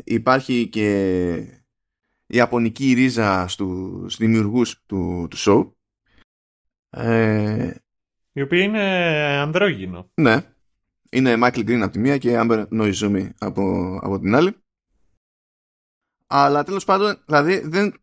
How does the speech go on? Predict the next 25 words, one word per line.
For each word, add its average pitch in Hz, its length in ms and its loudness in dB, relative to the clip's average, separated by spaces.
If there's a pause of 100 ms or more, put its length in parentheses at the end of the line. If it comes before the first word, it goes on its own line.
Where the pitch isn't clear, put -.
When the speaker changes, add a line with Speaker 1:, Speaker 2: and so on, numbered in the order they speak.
(160)
Speaker 1:
δεν 175 240 0
θα 196 180 -2
το 147 360 0
πούμε 117 560 2
άνιμε 101 440 4 (480)
αυτό 104 160 -6
το - 100 -8
πράγμα, 151 460 0
από - 180 -2
την 127 120 0
άποψη 151 280 0
ότι 147 380 0
δεν, 135 580 0
ε, 113 480 2
προσπαθεί 113 520 -2
να 131 120 0
πατήσει 117 540 0
συγκεκ-, - 400 -8
να 104 280 -4
κα-, 104 240 -2
πατήσει 120 340 0
τις 104 160 -4
νόρμες 110 280 2
του 90 240 0
άνιμε. 123 340 2